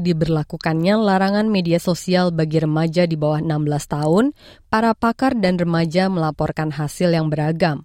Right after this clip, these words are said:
Berdasarkan aturan tersebut, platform media sosial, Snapchat, Facebook, Instagram, Reddit, Threads, TikTok, X yang sebelumnya dikenal sebagai Twitter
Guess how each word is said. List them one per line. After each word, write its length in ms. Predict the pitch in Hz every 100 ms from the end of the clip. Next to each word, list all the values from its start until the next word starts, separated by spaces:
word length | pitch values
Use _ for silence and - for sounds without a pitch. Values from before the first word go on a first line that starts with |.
| _ 175
Berdasarkan 720 | 165 202 202 240 233 294 294
aturan 320 | 233 202 180
tersebut, 560 | 170 170 196 151 156 247 _ _ _ 196
platform 480 | 202 - 247 247
media 320 | 220 175 170 160
sosial, 720 | - 170 - 165 156 170 180 -
Snapchat, 800 | - 185 165 - - 175 165 -
Facebook, 800 | - - 254 262 - 165 175 175 _ _
Instagram, 800 | 190 185 - 165 156 165 180 202 - -
Reddit, 560 | 175 175 165 160 226 - _ _
Threads, 640 | - 226 247 - - - - _
TikTok, 480 | 262 - - 214 226 _ _ -
X 480 | 196 247 - -
yang 160 | - 185
sebelumnya 480 | 165 170 165 165 160
dikenal 560 | 160 - 165 170 202
sebagai 480 | 226 185 165 156 156
Twitter 560 | - 226 - 165 190